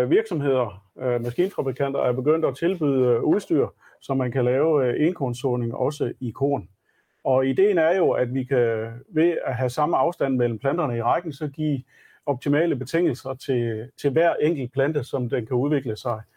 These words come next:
så godt som overhovedet muligt, og dermed forhåbentlig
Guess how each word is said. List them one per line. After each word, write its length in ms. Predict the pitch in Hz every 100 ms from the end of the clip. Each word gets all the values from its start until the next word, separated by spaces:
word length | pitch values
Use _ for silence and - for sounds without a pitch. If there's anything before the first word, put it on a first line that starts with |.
| _ -
så 140 | 135
godt 240 | 127 143 -
som 180 | 131
overhovedet 320 | 120 123 147 147
muligt, 360 | 185 220 185
og 140 | 143 127
dermed 420 | 147 139 139 151
forhåbentlig 640 | 143 123 165 151 113 107